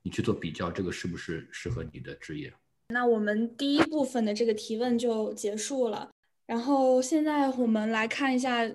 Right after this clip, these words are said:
Speaker 2: chat box 里面，其实有很多同学提了很多问题。有人可能问说要怎么提高写作，这个其实在我们前期收集问题阶段也是一个很火的问题。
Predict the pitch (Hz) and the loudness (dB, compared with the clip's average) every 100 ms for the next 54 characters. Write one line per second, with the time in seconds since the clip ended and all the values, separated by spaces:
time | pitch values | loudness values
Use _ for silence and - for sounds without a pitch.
0 | - - - 254 254 269 247 - 220 202 | -8 -12 -4 -2 0 0 -2 -2 -4 -2
1 | 208 220 220 226 220 226 - 202 208 226 | -2 0 4 4 4 0 -2 -2 0 0
2 | 233 220 226 214 - 202 214 233 196 180 | 0 2 0 -2 -4 -4 -4 -2 -4 -2
3 | 202 208 226 220 214 - - - - - | -2 0 0 0 -2 -6 -12 -12 -12 -14
4 | - - - 254 233 226 233 277 254 220 | -20 -20 0 4 6 6 4 2 2 2
5 | 202 214 - - 254 247 226 214 220 233 | 0 -2 -4 2 6 6 6 2 -2 -6
6 | - _ - 254 247 240 226 196 196 208 | -12 _ 2 4 4 2 0 -2 -6 -4
7 | 208 220 233 - 190 180 233 220 - 262 | 0 2 0 0 -2 -2 0 0 0 -6
8 | 302 269 254 240 247 254 196 214 220 214 | 0 0 2 2 4 4 2 0 -2 0
9 | 233 240 233 214 220 208 208 214 208 196 | 2 2 0 0 -2 -2 -2 -2 -2 -4
10 | - 196 208 208 208 185 - - - 214 | -6 -6 -6 -6 -8 -10 -12 -16 -8 -8
11 | - - - - - - - | -8 -10 -10 -10 -12 -14 -18